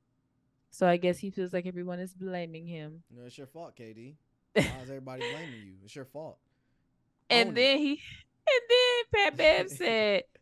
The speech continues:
Speaker 1: "Dang, gang, who said I was talking about you? I'm speaking of how it was done.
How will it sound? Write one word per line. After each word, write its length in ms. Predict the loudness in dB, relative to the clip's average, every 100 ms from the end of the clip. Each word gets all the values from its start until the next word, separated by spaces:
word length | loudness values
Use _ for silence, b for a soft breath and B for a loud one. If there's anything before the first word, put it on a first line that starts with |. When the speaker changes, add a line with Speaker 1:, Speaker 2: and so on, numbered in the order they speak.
| _ _ _ _ 0
Speaker 1:
"Dang, 840 | 4 8 8 6 6 2 -2 -10 -10
gang, 540 | 2 4 6 4 2 -2
who 260 | -2 -2
said 300 | 0 4 6
I 140 | 8 8
was 180 | 6 0
talking 300 | 0 0 0
about 360 | -2 -2 -2
you? 220 | -8 -6 0
I'm 160 | 0
speaking 380 | 2 -4 -4 -2
of 320 | 0 0 0 _ _ _ _ _ _ _
how 380 | _ 6 10 10
it 180 | 8 2
was 220 | 2 0
done. 540 | 2 2 4 2 -2